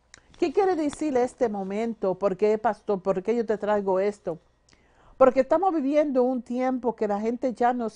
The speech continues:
quiere oír la palabra del Señor, siempre están contra del Señor.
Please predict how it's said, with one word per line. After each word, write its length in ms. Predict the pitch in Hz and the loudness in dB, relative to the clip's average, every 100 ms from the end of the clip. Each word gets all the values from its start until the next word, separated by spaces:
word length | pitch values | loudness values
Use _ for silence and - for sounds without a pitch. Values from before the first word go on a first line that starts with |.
| - | -6
quiere 380 | 240 247 247 233 _ _ _ _ - | -2 0 0 -4 _ _ _ _ -2
oír 480 | 190 175 196 247 254 | 0 0 0 0 2
la 180 | 226 220 | 2 2
palabra 340 | 196 208 226 | 2 4 2
del 140 | 196 | 0
Señor, 440 | - 190 190 214 226 | -2 -4 -2 -4 -4
siempre 280 | - 226 214 | -2 -2 -2
están 300 | - 208 180 | -4 -4 2
contra 440 | 233 339 277 214 | 4 4 4 2
del 140 | 180 175 | 0 -4
Señor. 460 | 180 170 156 151 | -8 -8 -10 -10